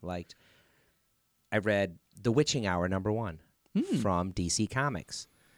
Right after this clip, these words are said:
Speaker 1: Magic is dying in the D C universe.
Speaker 2: I feel like it's been dying a minute.
Speaker 1: For a minute.
Speaker 2: Yeah.
Speaker 1: For, like, a couple, three months. And, uh,
Speaker 2: Oh,
Speaker 1: it's
Speaker 2: wait, I'm
Speaker 1: re-
Speaker 2: thinking of Marvel. It's, it
Speaker 1: Mm-hmm.
Speaker 2: died in Marvel, like, a year ago. D C's catching up. Now their magic is dying.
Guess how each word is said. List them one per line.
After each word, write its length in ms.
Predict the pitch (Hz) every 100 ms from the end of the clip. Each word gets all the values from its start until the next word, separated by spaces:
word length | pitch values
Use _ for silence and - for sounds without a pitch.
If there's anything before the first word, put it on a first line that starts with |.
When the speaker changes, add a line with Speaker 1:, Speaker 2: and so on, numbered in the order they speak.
| _ _ _ _ -
Speaker 1:
Magic 360 | 101 113 117
is 120 | 113 95
dying 500 | 87 90 78 76 73
in 100 | 73
the 80 | 73
D 160 | 78
C 200 | 76 -
universe. 760 | 80 76 80 78 69 69 - -
Speaker 2:
I 40 |
feel 200 | - -
like 60 | 269
it's 80 | 147
been 140 | 101
dying 280 | 98 147 151
a 60 | 101
minute. 480 | 98 156 180 92 -
Speaker 1:
For 160 | 98
a 60 | 95
minute. 440 | 95 117 107 85 - -
Speaker 2:
Yeah. 240 | 139 180
Speaker 1:
For, 100 | 98
like, 180 | 92 87
a 80 | -
couple, 220 | 95 82
three 200 | - 80
months. 340 | 78 78 - - _ _ _
And, 340 | - 123 120 120
uh, 400 | 120 113 113 110
Speaker 2:
Oh, 40 |
Speaker 1:
it's 40 | 190
Speaker 2:
wait, 60 | 202
I'm 40 |
Speaker 1:
re- 40 | -
Speaker 2:
thinking 180 | 247 185
of 40 |
Marvel. 480 | 165 160 127 117 131
It's, 180 | 175 -
it 280 | 202 190 160
Speaker 1:
Mm-hmm. 120 | - 135
Speaker 2:
died 260 | 196 208
in 80 | 180
Marvel, 280 | 160 165 160
like, 140 | 151
a 40 | 143
year 220 | 139 143
ago. 320 | 127 123 120
D 160 | 117 135
C's 220 | 147 120
catching 360 | - 123 123
up. 280 | 120 117 -
Now 160 | 120 117
their 180 | 117 117
magic 320 | 113 107 107
is 100 | 107
dying. 420 | 107 107 104 104